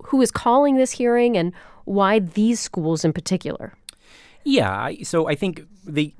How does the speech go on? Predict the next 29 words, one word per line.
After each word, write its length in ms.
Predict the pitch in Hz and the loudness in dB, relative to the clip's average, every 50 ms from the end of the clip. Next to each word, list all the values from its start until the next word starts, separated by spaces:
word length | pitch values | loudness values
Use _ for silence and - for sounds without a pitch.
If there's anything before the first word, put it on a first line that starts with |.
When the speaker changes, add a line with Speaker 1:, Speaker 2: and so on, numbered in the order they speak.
| 143 | -18
Speaker 2:
central 500 | 131 - - - 165 180 - 170 160 127 | -14 -4 0 0 0 0 0 -2 -2 0
allegation 800 | 123 120 123 127 113 104 110 107 104 101 - - 101 90 95 95 | 2 2 2 2 0 0 -2 -2 -2 -2 -4 -4 -4 -4 -4 -6
from 480 | 92 - - 98 95 95 98 101 - - - - | -6 -4 -2 -2 -2 -2 -4 -6 -8 -10 -14 -16
House 360 | 120 110 - 110 107 - - | -14 -10 -8 -6 -6 -4 -4
leadership 480 | 120 107 104 101 90 - 107 98 - - | -4 -2 -2 -4 -4 -4 -6 -6 -6 -6
here 240 | 110 104 101 101 | -6 -4 -2 -2
is 140 | 98 90 - | -4 -4 -4
that 240 | - 104 107 - - | -4 -4 -4 -4 -6
these 360 | 98 107 135 160 180 185 160 | -4 -2 -2 0 -2 -4 -6
presidents 480 | - - 120 107 92 101 104 113 123 - | -4 -2 -2 0 0 -2 -4 -6 -6 -8
of 100 | 101 90 | -10 -6
these 260 | 110 113 135 147 127 | -4 -2 -2 -2 -4
schools 440 | - - - 123 104 98 98 101 - | -4 -4 -2 -2 -2 -2 -4 -6 -8
in 80 | 123 | -8
particular 460 | - 123 - - 131 - 107 98 107 104 | -8 -6 -6 -6 -4 -4 -2 -2 -4 -4
stood 400 | - - - 156 160 151 131 127 | -4 0 2 2 2 2 2 0
by 280 | 117 104 98 98 104 | 2 2 2 2 0
while, 240 | 110 101 101 101 104 | -2 -2 -2 -2 -2
quote, 320 | - - - 127 117 117 - | -2 -4 -4 -4 -4 -4 -4
"anti-Semitic 760 | 139 127 131 147 147 175 156 - - 160 139 117 113 113 - | -2 -2 -2 0 -2 -4 -4 -4 -2 0 0 0 -2 -4 -4
demonstrations 720 | - 110 107 107 104 - - - 104 101 95 - 98 92 - | -4 -4 -2 -2 -2 -4 -4 -4 -4 -4 -4 -4 -6 -8 -6
took 240 | - - - - - | -6 -4 -4 -4 -2
place 280 | - 143 127 110 - | -2 -2 -2 -2 -4
at 100 | 117 - | -6 -6
their 140 | - 107 104 | -4 -6 -6
school 320 | - - - 104 95 95 | -6 -8 -10 -8 -6 -6
since 200 | - - 101 95 | -6 -8 -8 -8
October 360 | - 92 - - 104 - 101 - | -8 -10 -10 -10 -10 -10 -12 -12
seventh." 340 | - - 69 - - - | -12 -14 -14 -14 -16 -18